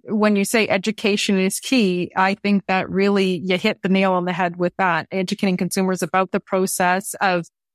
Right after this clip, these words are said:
uh, E Vs, charging, charging at home, all of that to make it simplified. Because,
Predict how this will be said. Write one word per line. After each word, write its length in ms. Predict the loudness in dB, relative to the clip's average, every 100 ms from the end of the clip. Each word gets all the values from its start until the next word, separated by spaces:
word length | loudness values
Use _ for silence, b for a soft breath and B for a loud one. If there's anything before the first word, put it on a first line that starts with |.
| -2
uh, 220 | 0 0 0
E 180 | 0
Vs, 360 | 2 2 2 0
charging, 920 | 0 2 2 2 0 2 2 2 2 2
charging 400 | 0 2 2 0
at 120 | 0
home, 520 | 0 2 2 2 0 0
all 220 | 2 2
of 100 | 2
that 200 | 0 -2 -4
to 100 | 0
make 300 | 2 2 -2
it 160 | -6 -2
simplified. 640 | -2 0 -2 2 0 0
Because, 380 | -4 -2 -2